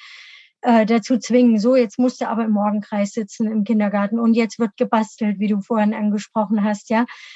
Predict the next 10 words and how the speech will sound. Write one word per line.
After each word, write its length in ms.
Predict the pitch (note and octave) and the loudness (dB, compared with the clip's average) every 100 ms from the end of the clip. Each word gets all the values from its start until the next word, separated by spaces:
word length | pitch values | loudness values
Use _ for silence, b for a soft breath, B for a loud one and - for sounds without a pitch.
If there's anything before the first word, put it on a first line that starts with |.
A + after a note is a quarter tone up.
| B | B
Wenn 180 | - A#3+ | 0 4
wir 120 | B3 | 4
die 100 | A#3+ | 4
Kinder 440 | G#3+ D#4+ E4+ E4 - | 0 -2 0 0 0
einfach 460 | B3 C4+ C4 B3 - _ _ _ _ _ _ _ _ - | 0 0 0 -2 -4 _ _ _ _ _ _ _ _ -10
Kind 160 | - F4 A#4 | -4 -4 -4
sein 400 | - C4+ A3+ G#3 | 0 2 2 2
lassen 440 | G3 F#3+ F#3+ A3 G#3+ | 2 0 -2 -4 -2
und, 220 | A3+ G#3 | -2 -2
äh, 260 | - A3+ | -4 -8